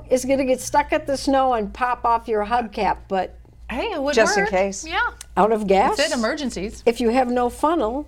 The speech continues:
Speaker 1: to pour gasoline from a can, use a
Speaker 2: Mm-hmm.
Speaker 1: map, newspaper, or paper bag to guide the gas into the tank. And don't light a match.
Speaker 2: <laughs>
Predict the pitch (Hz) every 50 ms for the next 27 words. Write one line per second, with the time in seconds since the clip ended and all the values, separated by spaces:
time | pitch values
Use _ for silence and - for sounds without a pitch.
0 | - - - - 214 202 - - 202 208 190 180 190 190 196 208 196 - - 220
1 | 208 226 240 254 254 247 - - 196 185 175 175 - - 294 320 262 220 214 233
2 | 254 - - - 196 190 202 196 185 180 165 160 170 170 190 226 311 - - -
3 | 202 190 196 202 202 - - 208 214 247 - 339 302 - - 185 175 175 - 185
4 | 185 196 - - - 202 - - 359 381 330 196 - - - 165 - - - 190
5 | 202 - 403 392 339 208 202 214 220 226 226 226 - 220 208 214 - 208 196 196
6 | 190 - - 190 185 170 170 175 180 - - - - - - - 175 170 165 147
7 | 170 170 262 302 - 196 185 196 196 214 226 233 240 330 311 - - 202 - -
8 | - - - 679